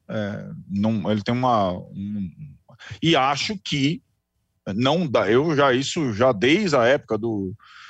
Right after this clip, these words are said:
Jorge Jesus, depois, já foi, já tão fazendo, completando dois anos.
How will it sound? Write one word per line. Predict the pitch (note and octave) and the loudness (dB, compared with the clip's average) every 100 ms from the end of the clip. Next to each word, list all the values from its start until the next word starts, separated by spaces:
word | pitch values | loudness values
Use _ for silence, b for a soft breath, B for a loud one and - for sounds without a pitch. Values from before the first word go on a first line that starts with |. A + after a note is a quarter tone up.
| B _ | B _
Jorge | F2+ E2 B2 A2 | -4 2 4 4
Jesus, | A#2 F#2+ F#2+ D3+ F3+ | 2 0 0 2 2
depois, | A#2 G#2+ A2+ C#3 G2+ | 2 2 4 4 4
já | A2 | 2
foi, | - B2+ | 0 2
já | C#3+ | 2
tão | D3+ G#3+ | 2 2
fazendo, | G3+ D3+ F#3+ | 4 4 2
completando | E3 F3 E3+ G#3+ | 0 0 0 2
dois | F#3+ B3 E3+ | 4 4 4
anos. | D3+ C3+ G2+ | 2 2 -4